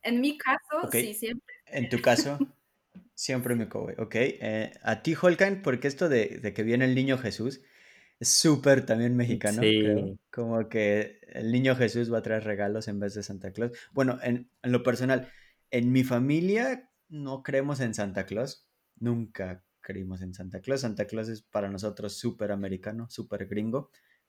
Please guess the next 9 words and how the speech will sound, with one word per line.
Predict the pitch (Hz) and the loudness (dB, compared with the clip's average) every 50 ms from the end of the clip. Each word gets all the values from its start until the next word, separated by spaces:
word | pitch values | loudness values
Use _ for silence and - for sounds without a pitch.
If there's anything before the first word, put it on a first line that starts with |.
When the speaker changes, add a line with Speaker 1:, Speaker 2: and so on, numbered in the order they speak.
| _ _ | _ _
Speaker 2:
Entonces, | _ _ 123 123 120 113 123 127 127 123 127 - _ - | _ _ -2 0 0 2 2 0 0 0 -4 -10 _ -4
a | 117 | 0
m-, | 117 120 123 123 - | 0 0 0 0 -2
nosotros | 127 120 120 131 123 135 139 135 | -2 -2 -2 -2 -2 -2 -2 0
no | 139 139 | 0 0
nos | 143 143 131 - | 0 0 0 0
traían | 113 113 113 117 120 | 0 2 2 2 4
regalos | - 113 101 110 107 101 95 95 92 - - _ _ | 2 2 4 4 2 2 0 -4 -6 -10 -16 _ _
en | 104 101 98 101 98 | -12 -10 -10 -12 -14